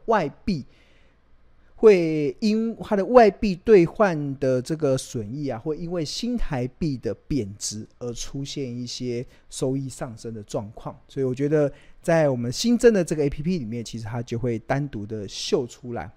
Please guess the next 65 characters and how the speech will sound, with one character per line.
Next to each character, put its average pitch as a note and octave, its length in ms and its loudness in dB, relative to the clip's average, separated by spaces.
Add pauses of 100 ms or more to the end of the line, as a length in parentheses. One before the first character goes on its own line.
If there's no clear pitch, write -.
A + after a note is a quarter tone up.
那 G#2+ 120 -10
么 A2 120 -8
到 C#3 200 0
时 - 100 -8
候 C3+ 120 0
你 A#2+ 160 -4
只 A#2 120 -10
要 A#2 140 -6
看 D#3+ 220 -4
到 E3 160 2 (260)
哪 B2+ 120 -2
一 C#3 40 0
些 G3 140 2
公 G3+ 220 2
司 G3 140 -8
在 F3+ 220 2
外 A3 220 8
币 E3 240 -2
兑 D#3 200 2
换 C#3+ 200 2
损 G#2+ 280 -6
益 D3 120 -2
这 D3+ 120 -4
边， D#3+ 240 2 (420)
它 C3+ 180 -8
其 B2+ 140 -8
实 B2+ 100 -8
过 F#3 280 2
去 E3 360 -4 (140)
当 D3+ 180 -4
新 D#3+ 160 -8
台 C3 200 -6
币 D#3+ 140 -8
贬 A#2+ 280 -2
值 A2 180 -10
的 A2+ 140 -4
时 B2 100 -6
候， B2 60 -2
它 C3 220 -4
有 A#2+ 100 -4
很 A2 160 -8
庞 G#2+ 220 -8
大 B2+ 160 -4
的 A2 100 -6
收 D#3+ 380 -2
益， D#3+ 160 -4 (160)
那 C3 100 -6
你 G#2+ 120 -10
接 C3 180 -6
下 C#3 160 -6
来 B2 60 -6
应 A2+ 60 -10
该 A#2 120 -8
就 A#2 120 -12
可 A2+ 100 -8
以 G2+ 60 -6
判 C3 280 -2
断， C#3+ 180 -2 (480)
可 A#2+ 100 -14
能， A2+ 360 -8 (220)
呃， A#2 320 -4
新 G2+ 200 -8
台 C3 200 -2
币 C3+ 180 -2
在 B2 600 -4